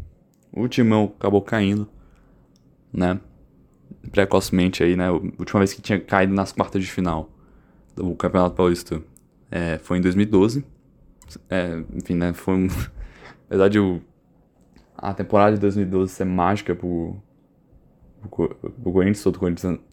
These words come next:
corintiano sabe disso, né, mas, é, é... Acabou sendo eliminado nas quartas naquele ano, e a-, e aqui, né,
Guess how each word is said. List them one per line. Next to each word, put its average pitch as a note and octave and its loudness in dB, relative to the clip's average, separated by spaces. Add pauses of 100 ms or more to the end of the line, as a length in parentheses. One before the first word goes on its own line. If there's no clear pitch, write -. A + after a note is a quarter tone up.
(140)
corintiano F#2 2
sabe F#2 2
disso, G2+ 0
né, F#2+ -2 (1080)
mas, G#2+ 2
é, A2+ 2 (1700)
é... F2+ 0
Acabou G2 2
sendo G2+ 4
eliminado F#2 4
nas F#2 0
quartas - -2
naquele A2+ 0
ano, D#3 0 (600)
e A2+ -2
a-, G#2+ -2 (220)
e G#2+ -2
aqui, A2+ -2
né, G#2+ -2